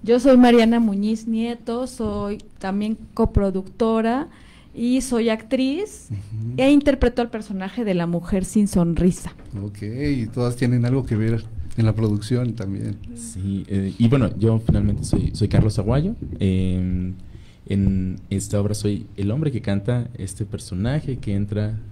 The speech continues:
Speaker 3: de pronto, este, en, con intervenciones musicales. Y, y bueno, pues estamos ahí a cargo de la música en vivo de la obra también.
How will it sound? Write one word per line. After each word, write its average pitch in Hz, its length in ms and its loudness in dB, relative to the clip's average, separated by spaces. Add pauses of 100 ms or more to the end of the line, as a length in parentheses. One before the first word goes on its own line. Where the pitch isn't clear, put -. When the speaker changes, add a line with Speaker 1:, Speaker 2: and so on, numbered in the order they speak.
(140)
Speaker 3:
de 92 100 -4
pronto, 95 460 -6
este, 85 540 -10 (460)
en, 92 300 -2
con 98 160 0
intervenciones 95 480 -2
musicales. 110 760 -4 (560)
Y, 101 580 0
y 87 60 -6
bueno, 113 220 -4 (320)
pues 87 180 -10
estamos 101 380 -6
ahí 90 100 -4
a 87 60 -6
cargo 90 320 -2
de 80 360 -6
la 92 120 -2
música 104 380 -2
en 98 100 -2
vivo 92 260 -4 (360)
de 87 100 -6
la 85 180 -6
obra 82 220 -10
también. 78 260 -16